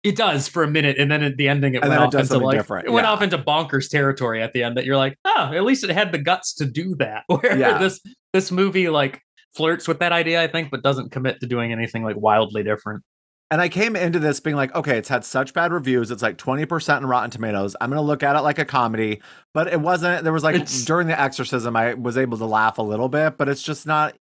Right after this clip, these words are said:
Speaker 2: not even that.
Speaker 1: It's not even funny. <laughs>
Speaker 2: It's not even so
Speaker 1: So,
Speaker 2: bad it's good.
Speaker 1: yeah. So, I don't
Speaker 2: Yeah.
Speaker 1: know.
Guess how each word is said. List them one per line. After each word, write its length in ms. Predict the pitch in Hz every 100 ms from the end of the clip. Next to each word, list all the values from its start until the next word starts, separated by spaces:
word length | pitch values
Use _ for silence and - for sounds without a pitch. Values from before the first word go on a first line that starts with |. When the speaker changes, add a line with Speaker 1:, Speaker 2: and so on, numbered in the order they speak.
| _ -
Speaker 2:
not 240 | 151 160
even 260 | 165 156 151
that. 480 | 151 165 110 85 -
Speaker 1:
It's 200 | 180 180
not 200 | 185 185
even 240 | 185 156 147
funny. 500 | - 135 151 101 90
<laughs> 60 | 143 - - - -
Speaker 2:
It's 100 | -
not 120 | 139
even 160 | 139
so 80 | 120
Speaker 1:
So, 80 | 131
Speaker 2:
bad 180 | 135 135
it's 240 | 131 -
good. 580 | - 143 117 92 - - - -
Speaker 1:
yeah. 520 | 131 127 123 113 123 127 -
So, 300 | - 110 113
I 220 | 117 113
don't 100 | 98
Speaker 2:
Yeah. 80 | 71
Speaker 1:
know. 100 | 90